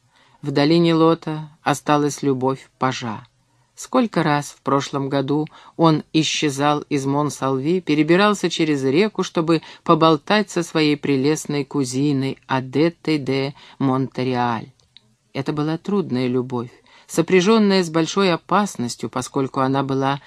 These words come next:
запретной. Монтереаль и Вьеви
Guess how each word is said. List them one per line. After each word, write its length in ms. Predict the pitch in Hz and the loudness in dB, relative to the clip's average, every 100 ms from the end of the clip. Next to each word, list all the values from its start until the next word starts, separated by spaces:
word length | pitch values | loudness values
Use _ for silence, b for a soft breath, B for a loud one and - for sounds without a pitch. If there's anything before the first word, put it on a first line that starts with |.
| B - | B -8
запретной. 800 | 139 147 - 147 113 - 73 - _ _ _ _ - - _ _ - | -2 -2 0 -2 -4 -10 -14 -14 _ _ _ _ -20 -20 _ _ -2
Монтереаль 800 | 185 208 214 214 214 233 233 202 - | 4 6 6 6 6 6 4 0 0
и 380 | 196 196 185 160 | 4 6 4 2
Вьеви 720 | 156 190 180 165 202 277 254 | 0 4 4 4 2 2 0